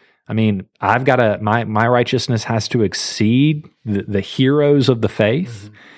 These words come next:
Speaker 1: And that's where Jesus launches into, to basically say, <laughs> "You've heard that it was said, but I say to you, I'm
Speaker 2: Yeah.
Speaker 1: going deeper."
Speaker 2: Like, this is what it means for your righteousness to exceed that of the Pharisees, basically.
Speaker 1: Yep, absolutely.
Speaker 2: Yeah. Um,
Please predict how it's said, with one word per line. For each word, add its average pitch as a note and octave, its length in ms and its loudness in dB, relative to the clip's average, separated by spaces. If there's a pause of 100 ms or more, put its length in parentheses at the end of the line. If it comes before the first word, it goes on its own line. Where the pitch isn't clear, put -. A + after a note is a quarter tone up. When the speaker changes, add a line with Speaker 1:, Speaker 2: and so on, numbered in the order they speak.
(360)
Speaker 1:
And A2 160 2
that's B2+ 220 0
where A#2+ 120 6
Jesus G#2+ 460 2
launches G#2+ 400 2
into, G2 500 2 (160)
to G#2 160 0
basically G2+ 540 0
say, F2 540 -2 (540)
<laughs> - 100 -6 (340)
"You've F#2+ 220 -6
heard B2+ 260 2
that D3 80 6
it C3+ 60 0
was B2+ 140 2
said, B2+ 300 0
but F#2 120 -2
I G#2+ 160 2
say G2+ 280 -2
to G2 60 -2
you, E2 380 -4
I'm G2 180 -4
Speaker 2:
Yeah. G2+ 60 0
Speaker 1:
going G#2 280 2
deeper." A2+ 340 2
Speaker 2:
Like, - 160 -14
this C#3+ 240 2
is C3+ 120 2
what C3+ 160 2
it A2+ 100 0
means A2+ 320 -2
for - 140 -10
your G#2+ 140 -6
righteousness G#2 580 -4
to A2 140 -4
exceed G#2 400 0
that G#2 180 2
of F#2 120 -6
the G2 120 -6
Pharisees, F#2+ 600 -8
basically. G2 320 -2
Speaker 1:
Yep, A2+ 260 -2 (100)
absolutely. G2+ 640 0
Speaker 2:
Yeah. G#2 260 -4 (420)
Um, A#2+ 540 2